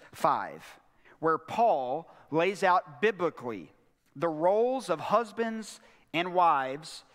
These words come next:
in the marriage relationship. But the biblical understanding of marriage is not the world's understanding of marriage. When I meet with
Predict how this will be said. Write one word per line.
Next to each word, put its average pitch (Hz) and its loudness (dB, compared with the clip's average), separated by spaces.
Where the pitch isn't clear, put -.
in 170 -2
the 196 -2
marriage 160 0
relationship. 151 -4
But 185 -2
the 208 0
biblical 233 0
understanding 190 -2
of 160 -2
marriage 180 -2
is 175 -4
not 202 2
the 208 -2
world's 208 0
understanding 160 -2
of 151 -6
marriage. 151 -2
When 180 2
I 220 6
meet 226 -6
with 170 0